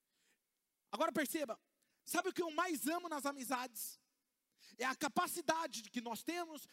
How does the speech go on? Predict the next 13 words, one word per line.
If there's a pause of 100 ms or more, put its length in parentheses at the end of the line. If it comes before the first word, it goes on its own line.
(100)
de
obter
sabedoria (440)
e
discernimento. (500)
É
como
se
nós (280)
potencializássemos (260)
as
nossas
habilidades.